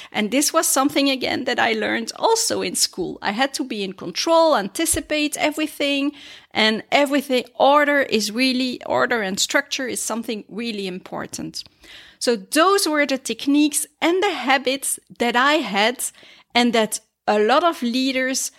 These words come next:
are using or are having. But the problem is, the problem came when I used these techniques and these habits from slow times in fast changing digital times.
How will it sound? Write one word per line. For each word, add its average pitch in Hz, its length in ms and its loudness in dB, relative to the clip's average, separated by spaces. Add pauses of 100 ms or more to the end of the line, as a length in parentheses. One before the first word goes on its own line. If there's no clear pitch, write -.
(140)
are 202 120 0
using 247 680 -2
or 202 280 -2
are 240 140 2
having. 208 600 -4 (640)
But 247 200 2
the 269 80 4
problem 339 720 2
is, 190 380 -2 (300)
the 233 100 0
problem 339 600 0
came 202 560 -4
when 233 380 -2 (200)
I 330 180 2
used 302 460 2
these 233 220 -4
techniques 262 800 0 (100)
and 208 240 -4
these 285 320 2
habits 220 720 -2 (280)
from 196 260 -2
slow 320 460 2
times 269 640 -2 (360)
in 214 140 -2
fast 320 680 0
changing 247 600 0
digital 202 500 -2
times. 170 500 -8